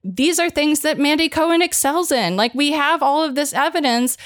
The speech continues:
from her history, um, and her, her tenure in North Carolina, whether that's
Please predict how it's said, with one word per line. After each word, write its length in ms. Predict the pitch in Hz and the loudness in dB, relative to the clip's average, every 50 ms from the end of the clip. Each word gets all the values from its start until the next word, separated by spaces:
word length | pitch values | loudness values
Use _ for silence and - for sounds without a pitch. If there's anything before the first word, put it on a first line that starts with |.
| - - - _ | -20 -20 -20 _
from 300 | - - 262 262 269 269 | -8 -2 0 0 2 2
her 160 | 262 294 285 | 2 2 2
history, 760 | 285 294 269 277 - - - 269 254 240 240 254 262 254 - | 2 0 0 0 -2 -4 -4 -2 -2 0 0 2 2 0 0
um, 340 | - 233 254 254 254 262 247 - | 0 0 0 2 0 0 0 0
and 160 | - 247 247 | 0 0 0
her, 320 | 247 262 262 254 247 - | 0 0 0 0 -2 -2
her 100 | 247 254 | -4 -4
tenure 380 | 247 - 277 269 277 294 285 262 | -4 -2 -2 0 2 2 2 2
in 60 | 262 | 0
North 160 | 254 247 247 | 0 -2 -2
Carolina, 420 | - - 254 247 247 269 330 311 269 | -2 -2 0 0 0 0 2 0 0
whether 220 | 220 220 226 240 | 0 0 0 0
that's 260 | 233 240 254 247 - | 0 0 -2 -2 -4